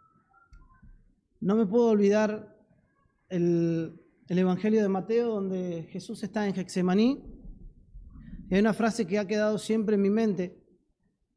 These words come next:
Jesús le dice, "Abba, Padre, todas las cosas son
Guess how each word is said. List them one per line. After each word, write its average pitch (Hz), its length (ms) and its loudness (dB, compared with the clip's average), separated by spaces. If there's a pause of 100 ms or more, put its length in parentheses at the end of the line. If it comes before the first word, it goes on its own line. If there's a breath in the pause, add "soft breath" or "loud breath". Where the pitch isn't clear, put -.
(140)
Jesús 214 280 -6
le 226 120 -2
dice, 233 560 -6 (720)
"Abba, 233 340 -2
Padre, 269 500 2 (1500)
todas 302 440 4
las 240 200 0
cosas - 760 -8 (120)
son 240 640 -2